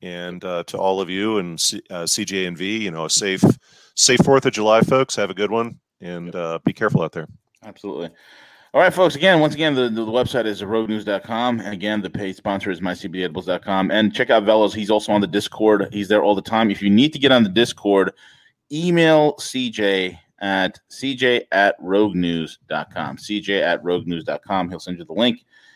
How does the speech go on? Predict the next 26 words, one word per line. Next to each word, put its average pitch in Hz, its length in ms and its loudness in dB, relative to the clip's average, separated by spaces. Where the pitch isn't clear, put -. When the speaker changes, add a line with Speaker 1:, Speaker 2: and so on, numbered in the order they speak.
Speaker 2:
Keeps 180 240 -4
the 147 120 -4
trolls 175 420 4
away 156 360 6
so 151 140 0
the 113 100 2
rest 131 220 2
of 123 80 -2
us 131 120 0
can - 180 -6
play. 117 440 2
So 95 200 -2
go 101 120 -2
check 104 180 -6
that 104 160 4
out. 104 180 4
And 95 100 -2
with 80 80 -8
that 110 160 4
being 110 180 0
said, 117 360 0
El - 120 2
Cuco, 87 680 -2
take 85 160 -10
it 85 40 -10
away. 82 200 -6